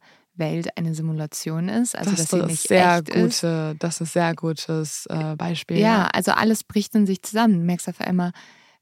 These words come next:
Speaker 1: irgendwie das, woran ich mein ganzes Leben geglaubt hat, worauf mein Leben aufgebaut hat, <laughs> wonach ich meine Entscheidung getroffen habe, ist anscheinend doch nicht, was ich dachte, was es ist. Oder ich glaube da nicht mehr dran.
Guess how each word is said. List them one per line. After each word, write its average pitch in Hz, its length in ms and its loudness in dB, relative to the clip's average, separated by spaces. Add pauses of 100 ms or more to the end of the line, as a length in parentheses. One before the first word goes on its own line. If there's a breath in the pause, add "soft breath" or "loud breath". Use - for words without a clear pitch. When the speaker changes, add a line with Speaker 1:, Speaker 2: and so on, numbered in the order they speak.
Speaker 1:
irgendwie 180 280 2
das, 185 340 0
woran 170 220 0
ich 170 140 -4
mein 175 160 0
ganzes 214 340 0
Leben 196 220 0
geglaubt 190 480 -2
hat, 175 160 -4
worauf 165 320 -4
mein 165 120 -2
Leben 165 220 -6 (120)
aufgebaut 180 920 0
hat, 170 140 0
<laughs> 160 100 0
wonach 196 300 2
ich 214 140 -4
meine 180 240 0
Entscheidung 185 580 0
getroffen 156 540 -6
habe, 165 280 -8 (460 loud breath)
ist - 320 0 (240)
anscheinend 180 560 0 (120)
doch 175 460 0
nicht, 170 380 -4
was 160 260 -6
ich - 180 -12
dachte, 175 340 -4
was 160 160 -6
es 160 120 -8
ist. - 220 -4 (340 loud breath)
Oder 190 180 0
ich - 100 -8
glaube 240 280 4
da 165 140 0
nicht 165 200 -8
mehr 160 140 -6
dran. - 240 -8